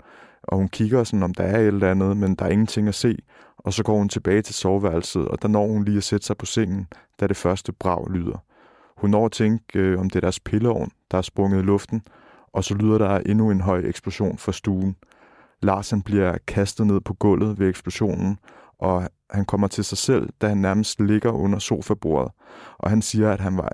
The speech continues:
en meter fra den ene granat og fire-fem meter fra den anden. Stuen er fyldt med sort røg, men han siger selv, at han ser en person i sort tøj,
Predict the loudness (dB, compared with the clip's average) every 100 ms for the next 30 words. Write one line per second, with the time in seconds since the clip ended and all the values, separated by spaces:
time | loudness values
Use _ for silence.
0 | -2 0 2 2 2 0 -2 -2 -2 -2
1 | -2 0 0 0 0 0 -2 -2 -4 -2
2 | 0 0 2 2 2 0 -2 -2 -4 -2
3 | -4 -4 -8 -12 -20 _ -20 -20 -18 -4
4 | 0 2 2 -2 -2 -2 0 2 2 0
5 | 0 0 0 0 0 0 _ -20 -20 -10
6 | 0 2 2 0 0 4 2 2 -8 -2
7 | 0 4 2 2 0 0 0 -4 -2 -2
8 | -2 -6 -8 -2 0 0 0 0 0